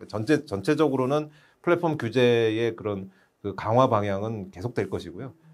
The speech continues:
그 안에서 이제 어떤 그런 부분들을 잘 조화를 시켜야 될 것 같습니다.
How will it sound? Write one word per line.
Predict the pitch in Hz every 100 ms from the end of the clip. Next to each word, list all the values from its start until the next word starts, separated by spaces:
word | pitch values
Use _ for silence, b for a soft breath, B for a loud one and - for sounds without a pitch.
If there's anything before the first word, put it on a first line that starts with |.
| _
그 | - 123
안에서 | 87 98 107 104 139 110
이제 | 92 92
어떤 | 80 90 80
그런 | - 82 80 _ _ _
부분들을 | 90 95 90 95
잘 | 92 82 87 -
조화를 | - 101 104 95
시켜야 | - 139
될 | 101
것 | -
같습니다. | 92 - _